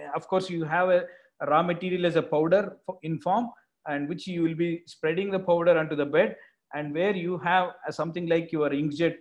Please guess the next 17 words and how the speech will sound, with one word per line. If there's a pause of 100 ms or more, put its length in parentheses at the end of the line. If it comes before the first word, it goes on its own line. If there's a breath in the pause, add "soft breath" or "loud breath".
(100)
uh, (220)
nozzle. (300 soft breath)
So (200)
the
binder
will
be
jetting,
or
initially, (380 soft breath)
actually
H
P,
they
are
very
good,